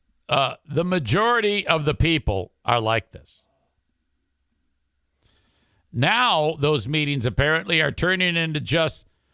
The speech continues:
"You already won, you fucking idiot." Not only, okay, a year ago, uh, the, the local Ottawa Impact pac is made, whatever, more than a year ago.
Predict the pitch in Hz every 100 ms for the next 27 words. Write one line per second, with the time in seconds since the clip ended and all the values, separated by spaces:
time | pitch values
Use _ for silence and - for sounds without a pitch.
0 | - 190 208 214 220 294 311 330 294 320
1 | 285 202 180 269 311 202 - - _ _
2 | 139 156 208 196 170 151 151 160 175 202
3 | 226 _ _ _ _ _ _ _ _ _
4 | _ _ _ _ _ _ _ - - _
5 | - - - 196 262 302 294 285 - -
6 | _ _ - 147 156 - _ - 175 196
7 | 247 269 269 240 226 226 220 208 _ _
8 | _ _ _ _ _ _ 156 175 170 165
9 | 160 156 151 147 131 139 139 151 208 202
10 | 202 180 180 202 208 202 190 202 175 190
11 | 190 - 160 190 190 - 185 147 143 196
12 | 202 208 196 170 185 190 190 175 214 208
13 | 160 151 156 147 156 160